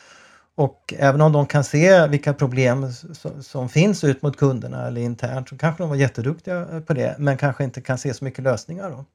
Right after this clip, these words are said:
Så när man ska coacha de yngre, eh, då rekommenderar vi att man kanske som chef eller låter de äldre plocka fram tre, fyra, fem olika lösningar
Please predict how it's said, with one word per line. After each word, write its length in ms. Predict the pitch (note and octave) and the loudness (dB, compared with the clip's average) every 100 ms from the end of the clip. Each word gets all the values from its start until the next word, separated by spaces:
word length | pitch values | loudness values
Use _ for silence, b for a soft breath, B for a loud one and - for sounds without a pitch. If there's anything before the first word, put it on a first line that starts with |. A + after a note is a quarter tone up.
| _ b b b b b b b - | _ b b b b b b b -6
Så 180 | - | 4
när 120 | E3 D#3 | 8 8
man 140 | D#3 | 6
ska 160 | - D#3 | 6 4
coacha 340 | F3 D#3+ E3+ | 4 4 6
de 120 | F3+ | 6
yngre, 460 | D#3+ G3+ G#3+ F#3 D#3 | 6 6 6 6 6
eh, 200 | D#3 D3+ | 4 4
då 140 | E3 | 6
rekommenderar 600 | F3+ F3 F3 D#3+ D3+ C#3 | 6 4 2 4 4 4
vi 360 | C3+ D#3+ F#3+ E3+ | 4 2 0 -2
att 180 | D3 D3 | -4 -4
man 140 | C#3+ | -4
kanske 260 | C#3+ C3 C#3+ | -4 -4 -4
som 160 | D#3 | -2
chef 420 | - D3+ F3 D#3+ | -2 0 -2 -4
eller 200 | C#3+ C#3 | -4 0
låter 300 | C#3+ C#3+ C3 | 2 0 -2
de 120 | D3 C#3 | -6 0
äldre 380 | D3 F3+ F3+ E3+ | 2 2 2 0
plocka 320 | E3+ D#3 D3+ | 0 -2 -2
fram 280 | D3+ C3+ C3 | -2 -4 -4
tre, 200 | - C#3 | -6 -6
fyra, 260 | - C3+ A#2+ | -4 -4 0
fem 200 | C3+ C3+ | -2 -2
olika 260 | B2+ - | -6 -6
lösningar 560 | C3+ C#3 - D3 E3 F3 | -2 -2 -4 -6 -6 -6